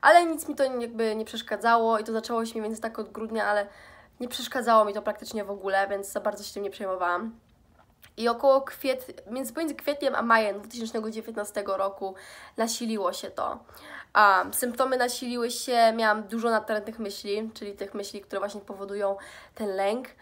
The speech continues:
Um, poczucie winy nasiliło się. A, miałam, jeśli chodzi o fizyczne takie symptomy, to miałam szybkie bicie serca, szybki oddech, ból brzucha, problem z jedzeniem, ataki paniki,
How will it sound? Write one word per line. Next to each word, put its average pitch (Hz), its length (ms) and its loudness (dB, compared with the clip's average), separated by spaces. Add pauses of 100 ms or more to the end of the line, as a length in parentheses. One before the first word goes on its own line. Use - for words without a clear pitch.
(420)
Um, 202 540 2 (320)
poczucie 294 420 -2
winy 208 500 2 (1500)
nasiliło 202 560 -2
się. 196 360 0 (580)
A, 196 280 6
miałam, 202 540 4 (120)
jeśli - 160 -12
chodzi 220 160 -2
o 214 60 0
fizyczne 220 520 -4
takie 202 460 -4
symptomy, 214 480 0
to 208 100 -8
miałam 190 360 -2
szybkie 233 300 -8
bicie 240 240 -4
serca, 226 640 4
szybki 226 360 -6
oddech, 214 400 4 (420)
ból 233 140 2
brzucha, 226 520 2
problem 220 440 4
z - 20 -6
jedzeniem, 202 600 -2
ataki 214 320 -4
paniki, 226 680 -2